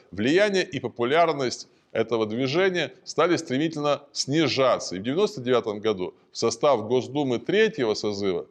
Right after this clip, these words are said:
представители «Нашего дома России» вообще не попали, набрав на выборах всего один процент голосов. В девяносто седьмом году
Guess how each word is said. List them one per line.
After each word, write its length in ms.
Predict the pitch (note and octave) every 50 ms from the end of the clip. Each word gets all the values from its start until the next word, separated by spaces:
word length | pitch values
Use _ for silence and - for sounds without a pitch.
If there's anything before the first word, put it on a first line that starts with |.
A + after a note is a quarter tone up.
| _ _ _ _ _
представители 560 | - A#2 A#2 A#2+ - D#3 F#3+ F#3+ D#3 C#3 A#2+
«Нашего 420 | A2 A2+ B2 A#2+ A2+ - A#2+ A2
дома 320 | G#2+ G#2+ A#2+ A#2 A2 A2 G#2+
России» 520 | A#2 A#2 - - - G3 F#3+ D#3+ - - - -
вообще 720 | E2+ F2+ A2+ C#3+ E3 E3 C3+ - - - - B2 A#2+ A2+
не 140 | G#2 G2+ F#2
попали, 560 | E2 - F#2 F2 - - B2 C#3 D3 D3 C#3 - _ _ _ _
набрав 500 | F#2+ G#2 G#2 F#2+ G#2 A2 A#2 G#2+ - -
на 140 | F2 F2+ F2
выборах 420 | F#2+ C3 D3+ D3 C#3+ C#3 C#3 - - - _ _ _
всего 500 | - - - G#2+ F#2+ G2 B2+ C3 - - -
один 500 | A2 G2 F#2 E2+ E2 F#2 A2 B2+ C3+ B2+ - _
процент 560 | - F#2 F2+ E2+ - - - F#2 G2 G2+ G2+ - _ -
голосов. 480 | D#2+ F2+ F2+ F2+ F2 - - - - - _ _ _ _ _ _ _ - - - - - _
В 60 | -
девяносто 340 | G2 C3+ F#3 A3+ A#3 F3+ F#3
седьмом 360 | F#3+ F#3+ E3+ E3+ G3+ G#3+ F#3+
году 440 | D#3 F3+ E3+ A#2 G#2 G2+ F#2+ G#2